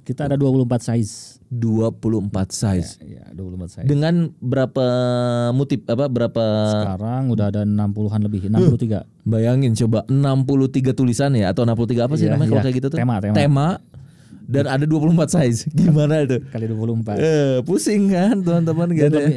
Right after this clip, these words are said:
Speaker 1: lebih pusing lagi kalau
Speaker 2: Ini kalau
Speaker 1: walaupun
Speaker 2: bukan orang matematika
Speaker 1: Iya.
Speaker 2: pusing. <laughs> Aku
Speaker 1: Kita
Speaker 2: aja
Speaker 1: mem-,
Speaker 2: pusing.
Speaker 1: kita memang menggunakan rumus aljabar, aritmetik, dan
Speaker 2: Tuh,
Speaker 1: lain-lain. Kalau
Speaker 2: manfaat
Speaker 1: begini,
Speaker 2: itu.
Speaker 1: manfaat
Speaker 2: Ini nggak
Speaker 1: memang.
Speaker 2: salah, nggak salah
Speaker 1: <laughs>
Speaker 2: jurusan ini.
Speaker 1: Ya, jadi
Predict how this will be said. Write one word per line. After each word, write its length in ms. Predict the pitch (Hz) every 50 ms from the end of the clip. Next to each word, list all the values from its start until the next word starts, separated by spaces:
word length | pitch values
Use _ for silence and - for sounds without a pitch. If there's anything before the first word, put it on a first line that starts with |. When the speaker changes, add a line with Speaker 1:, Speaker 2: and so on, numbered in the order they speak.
| 104 135
Speaker 1:
lebih 160 | 131 135 139
pusing 240 | 131 143 127 - 139 139
lagi 460 | 123 117 113 120 160 196 214 - - _ _ _
kalau 460 | _ - 131 135 143 156 165 175 170 151
Speaker 2:
Ini 160 | 160 147 151
kalau 160 | 160 180 -
Speaker 1:
walaupun 80 | 160 147
Speaker 2:
bukan 180 | 139 - 160 147
orang 200 | 147 143 143 147
matematika 560 | 151 147 170 160 156 143 131 120 120 190 202
Speaker 1:
Iya. 80 | 214
Speaker 2:
pusing. 320 | 247 247 - 190 190 170 175 - 175 180 170 175
<laughs> 220 | 151 156 - -
Aku 80 | - 156
Speaker 1:
Kita 80 | - 117
Speaker 2:
aja 80 | -
Speaker 1:
mem-, 80 | - 185
Speaker 2:
pusing. 280 | 143 135 - 123 110 110 170
Speaker 1:
kita 220 | - - 135 139 170
memang 240 | 185 180 180 185 175
menggunakan 400 | 165 143 143 139 135 127 139 135
rumus 320 | 131 131 127 131 127 120 -
aljabar, 640 | - 113 110 107 117 113 123 127 135 135 135 131 127
aritmetik, 540 | 117 117 117 - 135 127 127 135 139 143 135
dan 80 | 127
Speaker 2:
Tuh, 80 | 123 120
Speaker 1:
lain-lain. 500 | 120 123 127 135 - - - 160 151 135
Kalau 60 | 127 - - 98
Speaker 2:
manfaat 160 | - - - 190
Speaker 1:
begini, 140 | - 127 131
Speaker 2:
itu. 400 | 131 - - 226 220 - 220 175
Speaker 1:
manfaat 480 | 170 160 160 - 190 190 180 175 -
Speaker 2:
Ini 140 | - - 143 135
nggak 80 | 127
Speaker 1:
memang. 80 | - 127
Speaker 2:
salah, 300 | 120 - 123 127 131 135 127
nggak 260 | 123 - 139 135 135 135
salah 180 | - - - -
Speaker 1:
<laughs> 20 |
Speaker 2:
jurusan 420 | 135 131 139 165 - - 330 127 - 107
ini. 200 | 208 196 123 131
Speaker 1:
Ya, 140 | 135 127 123
jadi 180 | 127 143 175